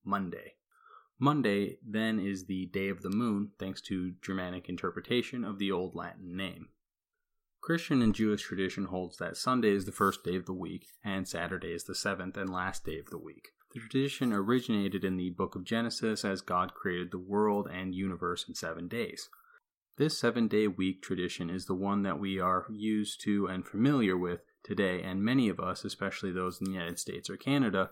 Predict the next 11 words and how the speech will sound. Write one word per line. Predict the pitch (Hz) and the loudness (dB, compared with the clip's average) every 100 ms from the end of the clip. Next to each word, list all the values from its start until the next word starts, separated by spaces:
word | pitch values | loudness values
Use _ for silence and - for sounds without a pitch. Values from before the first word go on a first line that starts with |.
| - | -4
are | 101 | 0
used | 101 101 - | 2 2 2
to | 98 | -4
the | |
calendars | 95 - 95 92 90 92 87 | -4 -2 -2 0 0 0 2
on | 90 | 4
our | 110 | 4
computers | - 101 - 90 90 92 | 2 -2 -2 -2 -2 -4
beginning | 95 87 87 85 | -6 -6 -6 -6
with | 85 85 | -8 -6
Sunday | - 123 110 107 | -2 0 2 0